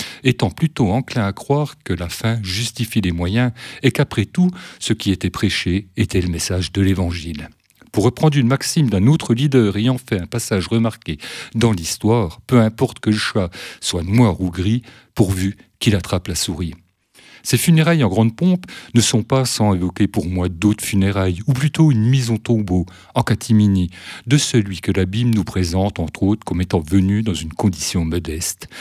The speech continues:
de celui ayant enseigné à ses disciples, se posant cette question, à savoir qui serait le plus grand parmi eux, que ce serait celui qui se ferait le serviteur des autres,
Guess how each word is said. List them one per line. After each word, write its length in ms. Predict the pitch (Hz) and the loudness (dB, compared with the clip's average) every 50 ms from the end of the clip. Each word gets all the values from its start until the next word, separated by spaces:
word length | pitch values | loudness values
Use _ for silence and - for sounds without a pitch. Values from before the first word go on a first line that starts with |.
| - - - - - | -16 -16 -12 2 4
de 100 | 139 156 | 4 4
celui 480 | - - 156 147 131 143 180 190 202 - - - - - - | 4 4 2 2 4 4 4 4 4 2 -2 -16 -20 -6 2
ayant 280 | 123 107 104 101 101 131 | 2 4 4 4 4 4
enseigné 480 | 147 - - - 151 139 123 104 90 | 2 0 0 0 2 4 4 2 2
à 40 | 87 | 0
ses 180 | 87 - 113 104 | 0 2 0 0
disciples, 520 | 95 98 95 - - 185 - - - - | 0 -2 -4 2 2 2 2 0 -4 -6
se 140 | - - 101 | 0 0 0
posant 420 | - - 139 135 127 123 104 82 | 2 4 4 4 6 4 2 2
cette 280 | - - - 127 - - | 0 -2 -4 -4 -4 0
question, 500 | - 107 - - - - 185 185 175 - - - - - - _ - | -2 -2 -2 -2 -2 2 2 4 4 2 -2 -10 -20 -20 -20 _ -4
à 80 | 101 | -2
savoir 560 | 92 - - 104 107 107 107 95 82 78 - - _ | -2 0 0 0 2 2 0 0 0 -4 -8 -10 _
qui 140 | - 156 | -2 -2
serait 280 | 135 - - 127 101 107 | -2 0 0 0 0 0
le 60 | 87 | -2
plus 180 | - - - 117 | -2 -2 -2 0
grand 200 | 101 98 104 95 | 2 2 0 0
parmi 380 | - 92 85 90 95 98 110 143 | -2 -4 -2 0 0 2 4 4
eux, 120 | 165 165 147 - - - - - - _ | 4 4 2 -2 -14 -20 -20 -20 -8 _
que 100 | - 117 | 0 0
ce 140 | - - - | 2 2 0
serait 300 | - - 156 131 120 95 | 2 2 2 2 0 0
celui 380 | - - 110 95 104 135 143 | 2 2 2 2 2 -4 -2
qui 100 | - 135 | -2 -4
se 140 | - - - | -2 -2 -4
ferait 320 | - - 113 107 - 110 | -2 0 0 0 2 0
le 80 | 87 76 | -2 -2
serviteur 600 | 78 - - 95 92 92 82 - 92 90 85 - | -6 -4 -4 -4 -4 -4 -4 -2 -2 -2 -2 -2
des 240 | 90 90 85 78 87 | -4 -4 -2 -2 -4
autres, 300 | 78 78 78 - - | -8 -8 -10 -14 -18